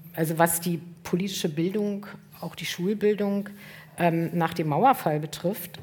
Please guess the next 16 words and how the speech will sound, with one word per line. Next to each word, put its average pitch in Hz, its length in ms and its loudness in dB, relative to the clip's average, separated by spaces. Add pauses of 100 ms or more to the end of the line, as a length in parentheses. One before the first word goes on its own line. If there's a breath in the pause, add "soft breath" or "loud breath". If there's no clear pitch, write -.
ähm, 165 380 -2
hab 175 160 -4
ich - 220 -4
auf - 80 -10
jeden 180 240 -2
Fall 175 260 0
wahrgenommen, 165 580 0
dass, 160 360 -4
ähm, 156 320 -2 (400 loud breath)
die 170 60 -6
Information 165 920 -2
über 165 160 -4
das 156 240 -6 (160)
verschwundene 180 720 -2
Land, 156 500 2 (840 loud breath)
ähm, 160 540 4